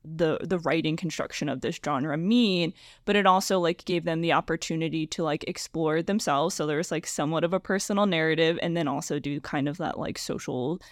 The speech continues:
studies research. Um, for the humanities, I brought in, uh, a really cool comic book, Lumberjanes, and we read a, a academic article about, like, how it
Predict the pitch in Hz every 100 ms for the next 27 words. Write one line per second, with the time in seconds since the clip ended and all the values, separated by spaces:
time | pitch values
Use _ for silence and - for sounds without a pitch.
0 | - _ _ _ - - - - 156 151
1 | 156 151 139 143 165 - - 156 160 160
2 | - 143 127 113 160 - - - 143 143
3 | 90 104 185 - 202 196 220 175 175 180
4 | 165 175 180 170 - 160 147 - 156 156
5 | 151 151 147 - 139 92 69 - 175 180
6 | 175 170 - 180 170 165 147 - - 160
7 | 160 - 151 143 - 165 147 190 196 226
8 | 233 240 233 185 175 165 165 160 160 160
9 | 165 170 - - - _ _ 185 170 165
10 | 156 151 87 - - 147 - 160 165 160
11 | 160 147 165 - 196 208 - 220 196 -
12 | 156 - 139 - 151 143 147 - -